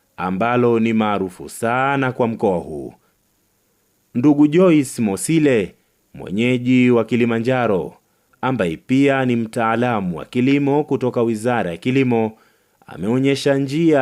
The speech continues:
ya kuingia katika kilimo cha umwagiliaji, akilima mboga mboga na matunda katika kijiji cha Mchemwa kilichopo kata ya Makutupora.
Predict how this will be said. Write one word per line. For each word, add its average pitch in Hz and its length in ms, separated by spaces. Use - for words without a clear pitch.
ya 110 140
kuingia 123 640
katika 90 300
kilimo 131 640
cha 123 140
umwagiliaji, 117 880
akilima 120 680
mboga 104 340
mboga 110 480
na 71 100
matunda 110 640
katika 110 280
kijiji 143 560
cha 120 180
Mchemwa 101 720
kilichopo 113 680
kata 143 500
ya 127 120
Makutupora. 107 800